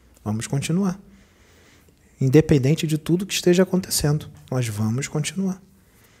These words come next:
Vamos continuar. Nós vamos continuar. Agora é com vocês. Se vocês querem absorver o conteúdo e aplicar nos seus espíritos, pra evoluir,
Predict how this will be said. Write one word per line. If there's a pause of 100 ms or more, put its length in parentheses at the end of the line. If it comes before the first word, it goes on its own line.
(180)
Vamos
continuar. (1900)
Nós
vamos
continuar. (1500)
Agora
é
com
vocês.
Se
vocês
querem (600)
absorver
o
conteúdo
e
aplicar
nos
seus
espíritos, (1600)
pra
evoluir,